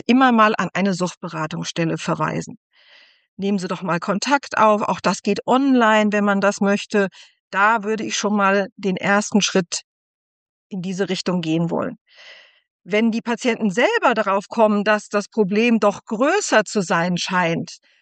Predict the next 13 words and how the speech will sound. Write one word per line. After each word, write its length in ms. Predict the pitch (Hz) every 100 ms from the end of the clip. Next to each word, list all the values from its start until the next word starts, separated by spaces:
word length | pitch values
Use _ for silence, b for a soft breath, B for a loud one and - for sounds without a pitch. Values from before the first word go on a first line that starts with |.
| -
dann 380 | 180 247 285 208
würde 280 | 240 269 247
ich 320 | 240 233 -
auch 360 | 185 202 226 -
zeitnah 800 | - 214 226 269 214 196 220 240
versuchen, 760 | 220 196 202 240 233 226 220 220 b b b 214
den 120 | 214
Kontakt 460 | 214 202 302 -
zu 160 | - 233
einer 340 | 196 196 190
Suchtklinik, 600 | 175 214 - 214 196 196
Entzugsklinik 840 | - 185 220 202 - 208 190 175 175
herzustellen. 720 | 139 - 139 - 110 175